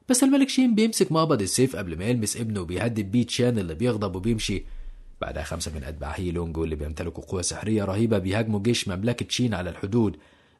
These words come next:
زوري اللي بيمتلك قوة البرق والصواعق بيكهرب الجنود. تي جاي اللي بيمتلك قوة النار بيولع فيهم وبيخليهم يتفحموا في ثواني.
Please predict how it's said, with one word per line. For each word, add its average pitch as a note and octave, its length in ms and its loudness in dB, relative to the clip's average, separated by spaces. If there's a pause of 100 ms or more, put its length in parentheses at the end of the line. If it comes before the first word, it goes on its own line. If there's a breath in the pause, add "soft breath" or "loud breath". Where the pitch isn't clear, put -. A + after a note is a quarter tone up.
زوري B2+ 840 8
اللي - 180 -16
بيمتلك A2+ 360 -2
قوة A#2 340 2
البرق F#2+ 340 -2
والصواعق G2 480 0
بيكهرب G2 440 0
الجنود. F#2+ 480 0 (560 soft breath)
تي C#4 180 12
جاي F3 300 8
اللي F#2 160 4
بيمتلك D#2 400 0
قوة B2 320 2
النار A#2 300 2
بيولع G2+ 420 0
فيهم A#2+ 260 2
وبيخليهم G#2 540 0
يتفحموا G#2+ 500 -4
في - 80 -6
ثواني. A2 480 0